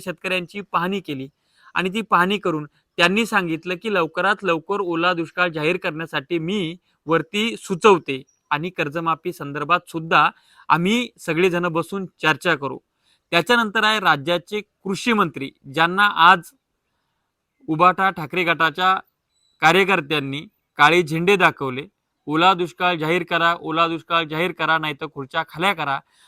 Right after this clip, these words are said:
अशा पद्धतीचं हिंगोलीमध्ये त्यांना काळे झेंडे दाखवण्यात आलेले आहेत. तर ते सुद्धा वाशिममध्ये शेतकऱ्यांच्या बांधावर गेले आणि त्यांनी सुद्धा तीच फॉर्मॅलिटी कंप्लीट केली.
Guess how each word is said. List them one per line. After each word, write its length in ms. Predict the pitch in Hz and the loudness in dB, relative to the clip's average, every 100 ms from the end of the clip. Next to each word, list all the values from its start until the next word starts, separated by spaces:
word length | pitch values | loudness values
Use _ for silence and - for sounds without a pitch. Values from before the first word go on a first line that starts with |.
| _ | _
अशा 260 | 151 156 202 | 0 0 -4
पद्धतीचं 540 | 180 165 165 156 190 | -6 -6 -6 -6 -4
हिंगोलीमध्ये 680 | 190 160 151 165 175 165 160 | -4 -2 -2 -2 -2 -4 -4
त्यांना 400 | 165 147 156 165 - _ _ | -6 -4 -2 -2 -4 _ _
काळे 200 | 147 151 | 2 2
झेंडे 220 | 156 165 185 | 2 0 2
दाखवण्यात 380 | 180 151 143 | 2 0 -6
आलेले 200 | 139 135 | -8 -8
आहेत. 100 | 139 139 _ _ _ _ - | -8 -10 _ _ _ _ -6
तर 120 | 185 | -4
ते 320 | 170 _ 226 | -4 _ 0
सुद्धा 380 | 226 170 139 151 160 | 0 -6 -4 -4 -4
वाशिममध्ये 800 | - 147 175 - 208 170 139 143 | -2 4 4 4 -4 -4 -4 -8
शेतकऱ्यांच्या 600 | 156 156 - 160 160 156 170 | -8 -12 -8 -8 -6 -6 2
बांधावर 480 | 147 180 180 190 | 6 6 4 2
गेले 320 | 156 139 131 147 _ _ _ - | 0 -6 -6 -10 _ _ _ -2
आणि 160 | 185 | 0
त्यांनी 340 | 196 196 190 214 | 4 2 2 -2
सुद्धा 280 | 180 175 | -4 -4
तीच 360 | 196 226 226 - - | -4 -6 -10 -12 0
फॉर्मॅलिटी 500 | 170 170 175 160 180 | 2 2 0 -2 -4
कंप्लीट 400 | 170 147 135 135 - | -4 -6 -4 -10 -10
केली. 220 | 131 | -12